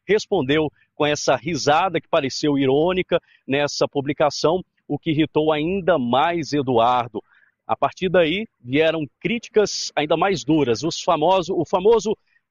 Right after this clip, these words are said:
textão veio com acusações de desrespeito e o clima de mal-estar que acabou se espalhando entre os aliados. Essa não é a primeira vez, viu, que os dois se desentendem.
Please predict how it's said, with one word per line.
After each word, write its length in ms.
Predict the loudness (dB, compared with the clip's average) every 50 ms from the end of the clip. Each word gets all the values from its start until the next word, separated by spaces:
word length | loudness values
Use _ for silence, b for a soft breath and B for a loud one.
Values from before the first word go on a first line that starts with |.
| _ _
textão 760 | -4 -2 -2 -2 -4 -8 -10 -4 0 2 2 2 2 0 -2 -2
veio 420 | -2 0 0 0 0 -2 -2 -4 -6 _ _ _ _
com 80 | -2 -2
acusações 680 | -2 -2 -2 -2 0 0 0 0 0 -2 0 0 0 -2
de 100 | -4 -6
desrespeito 880 | -2 0 0 2 2 0 -4 -4 -4 -4 -2 0 0 -2 -4 -6 _ _ _ _ _ _ _
e 80 | -4 -4
o 80 | -4
clima 320 | -4 -4 -4 -2 -2 -2 -2
de 100 | -2 -2
mal-estar 520 | 0 0 0 0 -2 -4 -2 -2 -2 0
que 80 | 0 -2
acabou 360 | -2 0 0 -2 0 -2 -4
se 120 | -4 -6
espalhando 680 | -10 -8 -2 0 0 0 2 0 0 0 0 0 -2 -4 -6 _ _ _ _ _ _ _ -4
entre 440 | -4 -2 -2 -2 -4 -4 -4 -2 -2
os 160 | 0 2 2
aliados. 640 | 2 2 2 2 2 2 2 0 -2 -6 -10 -12 -14 _ _ _ _
Essa 280 | -2 -2 0 0 0 0
não 200 | 2 2 2 2
é 80 | 2 0
a 80 | 0
primeira 380 | -2 -4 -4 -2 0 0 0 0
vez, 280 | -2 -2 -4 -4 -4 -4
viu, 120 | -4 -6
que 120 | -4 -4 -6
os 140 | -6 -4
dois 440 | 0 2 2 2 0 -2 -6 -10 -14 _ _ _
se 180 | -14 -8 -4 -4
desentendem. 880 | -2 0 0 0 0 0 -2 -2 0 0 0 0 0 0 -2 -2 -2